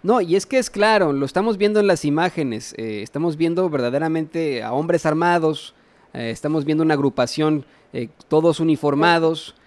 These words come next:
con, con ar-, armas de grueso calibre. O sea, esto, esto, esto es lo que sí es una realidad, lo estamos viendo todos nosotros. Tienen, eh, rifles, eh, de al-, de alto alcance, incluso de los que vemos en la parte de atrás, eh, baterías, eh,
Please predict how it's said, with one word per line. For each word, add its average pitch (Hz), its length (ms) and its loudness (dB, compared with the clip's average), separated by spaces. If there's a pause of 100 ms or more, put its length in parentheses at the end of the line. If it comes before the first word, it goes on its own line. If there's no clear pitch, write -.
(140)
con, 120 320 -6
con 123 300 -6
ar-, 147 220 2
armas 156 340 0
de 131 80 -2
grueso 147 400 0
calibre. 151 600 0
O 120 80 -12
sea, 160 100 -2
esto, 156 160 -6
esto, 240 200 4 (100)
esto 208 220 0
es 226 40 2
lo 208 140 -2
que - 100 -2
sí 196 240 2
es 196 120 2
una 190 180 2
realidad, 170 460 4
lo 147 80 -2
estamos 170 300 0
viendo 170 260 0
todos 175 280 0
nosotros. 165 520 -2
Tienen, 151 360 0 (300)
eh, 117 500 -4
rifles, 151 560 0 (240)
eh, 120 180 -6
de 127 100 0
al-, 143 260 0
de 156 60 2
alto 165 180 0
alcance, 165 440 2
incluso 165 560 0
de 156 100 -6
los 127 120 -4
que - 100 -8
vemos 151 220 -2
en 131 80 -4
la 117 140 -8
parte 147 260 -4
de 131 80 -4
atrás, 180 640 2 (280)
eh, 117 580 -2
baterías, 139 840 -2 (360)
eh, 120 160 -6